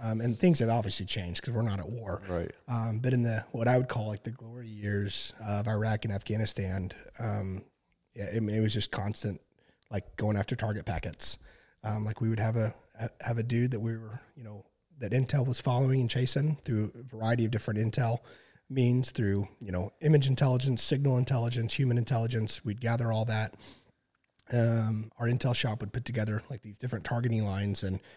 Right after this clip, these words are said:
Speaker 1: that's what we'd be going after. And then so, um, most of what we did was what we'd call, um, um, uh,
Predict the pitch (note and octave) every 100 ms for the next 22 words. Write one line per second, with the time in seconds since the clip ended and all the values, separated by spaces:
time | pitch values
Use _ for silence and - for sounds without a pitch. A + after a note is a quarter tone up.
0 | _ - G2+ A#2 G#2 G#2 G2+ G2+ G#2 A2+
1 | - F2+ - - - - _ _ C#3 B2+
2 | B2+ - B2+ A#2+ B2 - _ _ _ _
3 | _ _ C3 B2 F#2+ A2+ - _ D#3 D#3
4 | G3 - E3+ D3+ C#3+ C3 C#3 E3+ C#3+ B2
5 | B2 A#2 B2 - B2 A2+ A2+ - - A#2
6 | G#2 F#2+ F2+ - _ _ _ _ _ _
7 | _ _ - - B2 G#2 E2+ D#2+ D#2 G2
8 | E2+ _ _ _ _ _ _ _ _ _
9 | - - - - _ _ _ _ _ _
10 | _ _ - A#2 E2+ D#2 C#2+ -